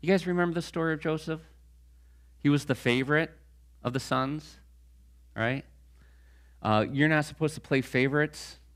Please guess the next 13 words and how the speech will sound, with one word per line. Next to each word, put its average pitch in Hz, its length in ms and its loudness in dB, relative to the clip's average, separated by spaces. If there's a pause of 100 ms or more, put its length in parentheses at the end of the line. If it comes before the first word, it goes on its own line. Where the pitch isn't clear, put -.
(100)
as 113 160 -2
a, 107 180 2
as 110 180 -2
a 104 60 -2
father, 123 440 0
but - 360 -2 (440)
I 113 80 -2
guess 117 240 2
Jacob 120 420 -2
did. 139 380 2 (420)
Um, 131 440 4 (240)
it 139 100 4
was, 156 280 2